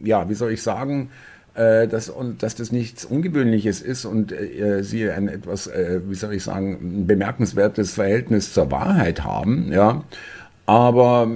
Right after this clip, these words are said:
ähm, viel offensichtlicher als in diesem Fall war es bisher noch nicht, ja. Ähm, man versucht es noch im Mainstream irgendwie, wie ge-, gesehen, wie gezeigt, äh, bei T-Online <laughs> irgendwie hinzubiegen, ja, und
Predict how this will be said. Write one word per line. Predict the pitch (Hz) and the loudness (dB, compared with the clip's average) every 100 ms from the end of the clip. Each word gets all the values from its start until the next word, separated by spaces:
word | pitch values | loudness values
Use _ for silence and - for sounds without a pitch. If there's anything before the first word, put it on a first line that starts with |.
| 87 | -6
ähm, | 123 127 120 123 120 123 117 | -6 -4 -2 0 -2 -4 -4
viel | - 156 | -2 0
offensichtlicher | 110 156 131 156 - 143 131 | 0 0 0 -2 -2 -2 0
als | 113 139 | 0 2
in | 131 | 0
diesem | 110 156 175 | 2 4 4
Fall | 147 151 139 | 4 2 2
war | 135 | 2
es | 139 | 2
bisher | 139 135 135 | -2 0 0
noch | 139 131 | 0 0
nicht, | 151 254 - - | 2 0 -2 0
ja. | 104 85 85 107 127 131 | 2 4 2 2 4 2
Ähm, | 123 117 95 78 73 113 | 0 -2 -4 -8 -8 0
man | 123 | 2
versucht | 120 120 151 - | 2 0 -2 -4
es | 120 | -2
noch | 123 113 | -2 -4
im | 101 104 107 | 0 4 6
Mainstream | 117 151 - 131 117 | 4 2 -2 0 2
irgendwie, | 113 151 147 131 123 135 131 | 0 0 2 2 4 4 4
wie | 117 117 | 2 -2
ge-, | 113 - - - | -2 -2 -2 0
gesehen, | 90 104 113 123 | 2 4 4 4
wie | 107 | 2
gezeigt, | 107 90 104 107 107 | 0 0 2 2 -2
äh, | - - 98 98 98 | -6 0 0 0 -2
bei | 92 | -2
T-Online | 92 104 98 104 90 - | 0 0 2 0 0 -2
<laughs> | - - | -4 -6
irgendwie | - 107 107 | 0 4 6
hinzubiegen, | 101 123 - 107 90 107 110 107 98 | 6 4 2 0 2 4 4 2 0
ja, | 85 90 101 147 170 165 - | 0 -2 -6 -10 -10 -10 -10
und | - 107 104 101 | 2 6 6 4